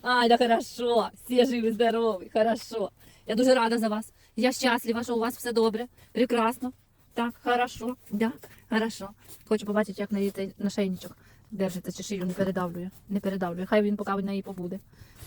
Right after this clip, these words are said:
Не будемо знімати. Ти моя така красотка. Подивіться, яка красива дівчинка. Бачиш?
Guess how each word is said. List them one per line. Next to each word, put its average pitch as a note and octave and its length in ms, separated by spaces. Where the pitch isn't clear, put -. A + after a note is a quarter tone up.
Не F#3+ 80
будемо F#3 220
знімати. F3+ 300
Ти C4+ 100
моя A#3+ 220
така A#3+ 180
красотка. C#4+ 560
Подивіться, C4 340
яка D4+ 120
красива C#4 340
дівчинка. D4 420
Бачиш? G4+ 300